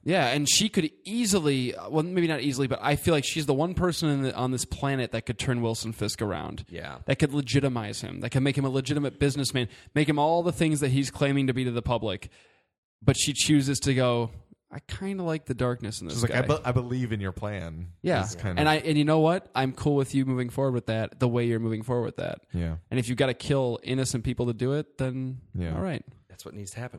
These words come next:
Speaker 2: Uh, the last thi-, maybe the last thing we should probably say on Kingpin is, um, I, I, I'm gonna, I'm just gonna go ahead and co-opt the last word on Kingpin, 'cause I'm the bald one here.
Speaker 3: <laughs>
Speaker 2: Um, I, I would, I would have liked to see him before her. Um,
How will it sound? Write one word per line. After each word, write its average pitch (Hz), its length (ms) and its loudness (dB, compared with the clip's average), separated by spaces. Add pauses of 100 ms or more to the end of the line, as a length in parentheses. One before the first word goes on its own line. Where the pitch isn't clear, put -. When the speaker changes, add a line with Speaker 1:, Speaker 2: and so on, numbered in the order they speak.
(160)
Speaker 2:
Uh, 120 200 -2
the 113 120 -8
last 143 320 -2
thi-, 147 80 -6 (100)
maybe 131 160 -6
the 95 120 -8
last 87 260 -6
thing 85 160 -10
we 80 80 -10
should - 160 -14
probably 78 240 -8
say 80 160 -12
on 80 80 -12
Kingpin 82 460 -14
is, 80 500 -12
um, 82 420 -14
I, 90 200 -8
I, 82 120 -6 (120)
I'm 92 160 -8
gonna, 85 260 -8
I'm 98 140 -10
just 87 140 -12
gonna 92 120 -12
go 90 160 -4
ahead 87 140 -6
and 85 120 -16
co-opt 90 380 -6
the - 80 -14
last 85 300 -6
word 90 240 -6
on 82 120 -8
Kingpin, 85 360 -10
'cause - 340 2
I'm 147 240 4
the 135 100 0
bald 120 320 2
one 95 220 -4
here. 90 300 -6 (220)
Speaker 3:
<laughs> - 200 0
Speaker 2:
Um, 104 560 -2 (720)
I, - 120 -6 (100)
I 147 40 2
would, 160 220 -2
I 123 100 0
would 139 200 -2
have 131 120 -4
liked 120 460 -2 (140)
to 117 100 -4
see 107 340 -4
him 95 500 -4
before 87 840 -4 (520)
her. 82 260 -6 (460)
Um, 82 380 -8